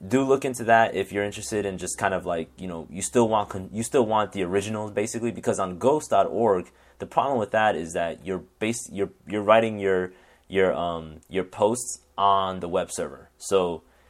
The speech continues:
you know, if your web server is toast, then the web server is toast, and everything is gone with it. Um, with Scriptogram, it's pulling from your Dropbox. So it's a static site generator, and it's just pulling from your Dropbox, and it's presenting from your Dropbox. That's really cool. I think that's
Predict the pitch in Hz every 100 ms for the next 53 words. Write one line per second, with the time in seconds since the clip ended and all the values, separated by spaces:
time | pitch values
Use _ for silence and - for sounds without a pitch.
0 | _ - 85 80 85 90 104 117 101 98
1 | - 113 113 - 90 87 82 80 - -
2 | 92 92 85 82 - 95 - - 76 78
3 | 90 90 90 85 80 90 85 80 78 76
4 | - _ _ _ - 90 87 87 - -
5 | 117 104 98 90 87 - - 120 113 104
6 | 95 85 95 87 - - - - _ -
7 | 104 98 90 - _ _ 92 92 120 110
8 | 113 101 98 151 123 104 101 - 90 92
9 | 90 87 92 - 131 127 123 107 101 101
10 | 98 95 - 85 87 92 92 92 92 -
11 | 82 80 82 - 65 - - 101 - -
12 | 82 73 - 65 - _ _ 107 98 113
13 | 90 95 95 - -